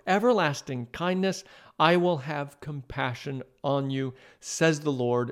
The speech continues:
your Redeemer." It's a chapter full of the assurance of God's love and faithfulness toward his people, promising their full, glorious restoration. "Though the mountains be shaken and the hills be removed,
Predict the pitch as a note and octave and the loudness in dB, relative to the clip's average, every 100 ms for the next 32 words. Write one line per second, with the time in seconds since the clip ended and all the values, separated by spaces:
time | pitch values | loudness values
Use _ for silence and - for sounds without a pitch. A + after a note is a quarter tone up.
0 | - A#2 A#2 A#2+ A#2 A2+ B2+ A2+ G#2 B2 | -8 -6 -2 0 0 -2 -6 -8 -4 -2
1 | C3 A2 F#2 _ _ _ _ - - D#3+ | -2 -4 -8 _ _ _ _ -8 -2 0
2 | F3 E3+ E3 D3 - A#3+ A#3+ A3 E3+ D#3 | 2 2 2 -2 -2 0 4 4 4 2
3 | C3 - F3+ F3+ E3+ D3 B2 C3+ B2+ A2+ | 2 0 -2 0 0 -4 -2 -2 -2 -2
4 | C#3+ D#3+ F3 F#3+ - D#3+ C3 - - F3+ | -2 2 4 2 0 -6 -6 -8 -2 0
5 | F3+ - E3 D3 - C3+ B2 A#2 - - | 0 -4 -4 -4 -4 -6 -4 -6 -10 -8
6 | F#3 F3+ F3+ E3+ - - _ - F3 F3 | -6 -2 -2 -2 -8 -20 _ -8 0 2
7 | A#3 A#3+ C3+ - C3+ C#3 B2 A2+ - F#3+ | 4 4 2 0 -2 0 0 -2 -2 2
8 | F3+ E3+ - - - C3+ C#3+ C#3+ F3 F#3+ | 2 2 -4 -18 -16 -6 -2 2 4 4
9 | B2+ G#2 - B2 A2+ - A#2+ A#2+ C3 - | 2 0 -4 -6 -6 -6 -6 -4 -4 -4
10 | A2+ F#2 _ _ _ _ _ _ - - | -8 -10 _ _ _ _ _ _ -16 4
11 | E3+ E3+ E3 F3 G#3+ G#3+ F#3+ D#3 E3+ - | 6 8 8 8 6 4 2 2 2 4
12 | F3+ F3 G3+ - F#3+ F3 A3+ A#3+ F3+ D#3 | 2 4 0 0 2 4 4 2 4 4
13 | C3 B2+ C3+ C3 C3 E3 G3+ | 2 0 0 0 2 4 4